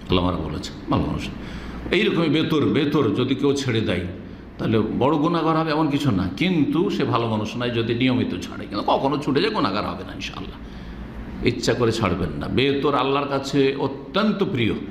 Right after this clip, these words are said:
ইন্নাল্লাহ বিতরুন, আল্লাহ বেজোড়, ইউহিব্বুল বিতরা, এই জন্য বেজোড়কে আল্লাহ, বেতরকে ভালোবাসেন। আপনি কেন ভালোবাসবেন না? ছাড়বেন না। কিন্তু যদি ছুটে যায় বা কখনো ছেড়েও দেয়,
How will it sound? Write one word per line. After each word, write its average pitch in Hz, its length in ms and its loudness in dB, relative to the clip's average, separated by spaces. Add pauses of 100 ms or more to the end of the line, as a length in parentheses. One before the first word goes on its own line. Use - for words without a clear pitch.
(140)
ইন্নাল্লাহ 120 500 2
বিতরুন, 240 680 2
আল্লাহ 170 320 -2
বেজোড়, 165 460 0
ইউহিব্বুল 151 440 0
বিতরা, 214 440 0
এই 143 140 -4
জন্য 160 140 -4
বেজোড়কে 143 340 0
আল্লাহ, 156 220 2 (560)
বেতরকে 131 400 2 (600)
ভালোবাসেন। 190 520 0
আপনি 190 180 0
কেন 185 120 4
ভালোবাসবেন 127 640 2
না? - 60 -6
ছাড়বেন 131 380 0
না। 98 160 2 (540)
কিন্তু 139 680 2
যদি 123 240 2
ছুটে 131 420 2
যায় 85 440 -2
বা - 200 -2
কখনো 147 280 2
ছেড়েও 143 480 2
দেয়, 90 380 0